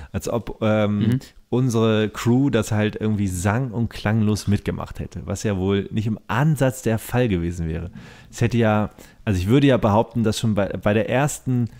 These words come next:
Speaker 1: was war denn die erste, erste schwierige Sache? War das schon der Kraken?
Speaker 2: Alle, alle müssen an Deck kommen und wir müssen das Schiff irgendwie aus dem Hafen kriegen.
Speaker 1: <laughs> Also ich hätte jetzt gedacht, den Angriff von dem kleineren Boot.
Speaker 2: Mhm.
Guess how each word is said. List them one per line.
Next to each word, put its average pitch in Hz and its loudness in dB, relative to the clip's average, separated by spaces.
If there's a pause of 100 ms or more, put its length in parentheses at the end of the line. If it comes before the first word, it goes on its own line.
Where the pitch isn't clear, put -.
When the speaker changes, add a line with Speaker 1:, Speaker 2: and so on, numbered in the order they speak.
(200)
Speaker 1:
was - -8
war 101 2
denn 104 2
die 104 2
erste, 104 0
erste 110 -4
schwierige 98 -4
Sache? 95 -4
War 80 -2
das - -8
schon 98 -4
der 87 0
Kraken? - -2
Speaker 2:
Alle, 107 2
alle 104 0
müssen 104 0
an 95 0
Deck 104 -2
kommen 95 -4
und 98 -4
wir 98 -2
müssen 98 -4
das 95 -2
Schiff - -4
irgendwie 92 -2
aus 90 -4
dem 92 -6
Hafen 92 -8
kriegen. 98 -10 (600)
Speaker 1:
<laughs> - 0 (480)
Also 226 6
ich 117 4
hätte 123 2
jetzt 120 -2
gedacht, 117 2
den 110 2
Angriff 120 2
von 110 2
dem 107 4
kleineren 104 2
Boot. 98 2
Speaker 2:
Mhm. 104 2